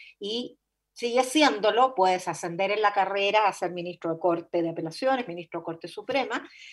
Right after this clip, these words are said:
eh, pero no dejas de ser juez hasta tu edad de jubilación, que son, en el caso de la Suprema, setenta y cinco años.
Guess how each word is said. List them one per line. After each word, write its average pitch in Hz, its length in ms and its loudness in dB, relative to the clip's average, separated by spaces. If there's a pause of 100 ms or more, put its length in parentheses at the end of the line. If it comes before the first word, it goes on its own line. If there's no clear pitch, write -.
(160)
eh, 175 400 0
pero 190 200 2
no 220 160 2
dejas 240 420 0
de 220 100 -4
ser 214 300 -6
juez 240 320 -2
hasta 220 400 -6
tu 214 100 0
edad 202 200 2
de 202 60 0
jubilación, 196 480 -6
que 196 120 -8
son, 190 260 -6 (140)
en 170 160 -12
el 165 140 -12
caso 185 240 -6
de 180 60 -6
la 175 40 -8
Suprema, 175 380 -8
setenta 165 420 -10
y 160 80 -10
cinco - 320 -4
años. 160 240 -4